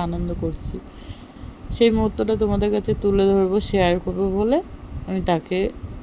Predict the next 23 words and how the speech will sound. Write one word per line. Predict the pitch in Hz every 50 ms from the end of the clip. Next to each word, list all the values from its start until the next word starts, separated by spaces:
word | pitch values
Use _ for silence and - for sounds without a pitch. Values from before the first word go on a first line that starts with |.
| - - - - - - - 196 175 - -
ফোনটা | 196 180 170 170 165 165
ধরতে | 170 170 156 143 - 156 147
দিয়েছি। | 143 139 139 139 139 - - - - - - - - - - - - - - - - - - - - - -
তো | 240 233 233 233 - - - - - - - - - - - - - - - - - - - - - 202 196 196 180
যাই | - 240 233 214 214 220 208
হোক, | 202 196 190 - - -
কি | - 214
বলবো | 196 175 175 175 165 165 165 160 160
আর, | 156 - - - 156 - - - - - - - 190 180
বলার | 175 175 180 180 180 185 185
মতো | 190 196 202 185 - 247 254 254 247 226 190 - - - - - - - - - - 160
ভাষা | 175 180 180 170 - 185 165
নেই। | 147 143 139 - - - - - - - - - - - - - - - - - - - - - - -
এখানে | - 190 - 220 226 226 233 240 247 233
সবাই | - - 208 190 196 202
মিলে | 196 208 214 214 220 220
আবার | 214 214 214
বলছে, | 202 196 202 202 202 196 - - 240
"নতুন | 226 214 196 180 - 196 190 196
বউকে | 190 190 196 - - 220
নিয়ে | 208 208 208
আসো, | 214 214 214 - - 269 269
নাচ | 240 202 175 170 - -